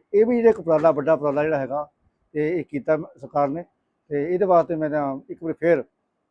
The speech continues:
ਸਰਦਾਰ ਹਰਜੋਤ ਸਿੰਘ ਜੀ ਬੈਂਸ, ਜਿਹੜੇ ਸਾਡੇ ਕੈਬਨਿਟ ਮੰਤਰੀ, ਉਹਨਾਂ ਦਾ ਸ਼ੁਕਰਗੁਜ਼ਾਰ ਹਾਂ ਕਿ ਉਹਨਾਂ ਨੇ ਬਹੁਤ ਸਾਨੂੰ ਇਨੀਸ਼ੀਏਟਿਵ ਦੇ ਕੇ ਸਾਨੂੰ ਇਹ ਸਾਡਾ ਮਾਣ ਵਧਾਇਆ। ਤੇ ਨਾਲ ਹੀ ਮੈਂ, ਸਾਡੇ ਸਹਿਯੋਗੀ ਜਿਹੜਾ ਜ਼ਿਲ੍ਹਾ ਰੁਜ਼ਗਾਰ ਅਫਸਰ ਜਿਹੜੇ ਹੈਗੇ ਆ,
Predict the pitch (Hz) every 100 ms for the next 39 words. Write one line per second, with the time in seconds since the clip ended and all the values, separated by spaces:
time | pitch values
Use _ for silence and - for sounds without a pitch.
0 | _ _ _ 147 143 131 139 143 151 139
1 | 120 139 139 151 147 135 135 135 135 131
2 | 127 131 175 185 180 - _ 143 160 147
3 | 143 160 165 190 185 151 139 156 147 156
4 | 160 - _ _ _ 165 143 170 160 147
5 | 151 151 151 156 170 _ _ _ _ _
6 | _ - 135 147 143 139 135 _ _ _
7 | 151 139 143 160 139 170 - _ _ 165
8 | 175 180 202 196 190 180 175 160 - 151
9 | 165 151 131 151 147 165 127 _ _ _
10 | _ _ 151 175 156 185 175 156 143 147
11 | 143 - 147 160 135 127 123